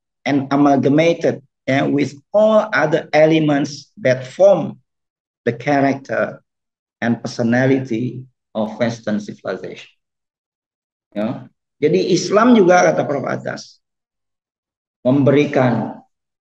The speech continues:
sumbangan yang bermakna, sumbangan yang berarti, ya, kepada peradaban Barat.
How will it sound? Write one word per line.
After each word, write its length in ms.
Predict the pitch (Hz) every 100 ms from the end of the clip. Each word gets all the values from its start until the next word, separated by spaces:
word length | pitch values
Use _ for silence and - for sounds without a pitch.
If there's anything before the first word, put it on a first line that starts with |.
| _ _
sumbangan 880 | _ - 123 123 127 151 180 160 139
yang 540 | 127 113 110 - - -
bermakna, 960 | - 120 120 135 165 226 220 139 101 - _ _ _ _ _ _ _
sumbangan 440 | - 120 120 120 120
yang 100 | 123
berarti, 840 | 120 - 143 156 - 180 139 - - _ _ _ _ _ _ _ -
ya, 140 | 113
kepada 400 | 127 - 117 123
peradaban 580 | 127 101 127 135 135 139
Barat. 460 | 135 160 135 -